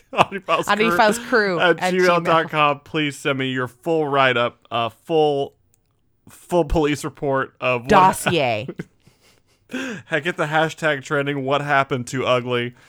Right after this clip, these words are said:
Speaker 2: Yes.
Speaker 1: Um, and let's get to the bottom of this, 'cause it's all I care about right now, uh, in my life. It's all I have.
Speaker 2: It's been two weeks, people. He's still obsessed.
Speaker 1: I'm still obsessed.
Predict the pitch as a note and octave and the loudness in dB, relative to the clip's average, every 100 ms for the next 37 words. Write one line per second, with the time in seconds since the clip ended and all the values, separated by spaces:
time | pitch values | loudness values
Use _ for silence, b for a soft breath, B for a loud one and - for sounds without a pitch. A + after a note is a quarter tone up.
0 | b b b b F#3 A#3 C4 C4 G#3 - | b b b b -2 2 4 4 0 -2
1 | B2 A#2 A#2+ A#2 A#2 A#2 A#2 - _ _ | 2 2 2 2 0 -2 -8 -12 _ _
2 | - B2 D3+ - F3+ F#3 E3 F3+ E3 C3 | -8 -4 -4 -4 -6 -6 0 2 2 0
3 | A2 G2 - - _ _ - B2 C#3 - | -2 -4 -6 -20 _ _ -12 -10 -8 -2
4 | D#3 F3+ E3 - D3+ C#3 A2+ G2 G2+ E2+ | 0 0 -4 -4 -4 -2 -2 -4 -8 -8
5 | G2+ G2 G2+ _ _ _ _ _ _ - | -10 -10 -12 _ _ _ _ _ _ -10
6 | A#2 A2+ A2 C3 B2 A#2 G#2+ F#2 F#2 - | -8 -6 -6 -6 -6 -6 -6 -8 -12 -20
7 | - C3+ D3 D#3+ B2 A2+ A3 G#3+ C#4 D#4+ | -10 -4 -2 -2 -2 -2 0 0 0 -2
8 | C#4 - D4+ C4 C4 G3+ - G#3 F3+ F#3 | -4 -4 -4 -2 -4 -6 -8 -8 -4 -4
9 | E3+ G3+ G#3+ - - A3+ A3+ G3 - D3+ | -4 -6 -6 -8 -6 0 0 0 -6 -10
10 | - C#3+ A#2 G#2+ - - G#2+ - C3 C3 | -8 -8 -8 -14 -20 -18 -16 -8 -4 -4
11 | A#2 - A#2 G#2+ - _ | -4 -6 -4 -4 -10 _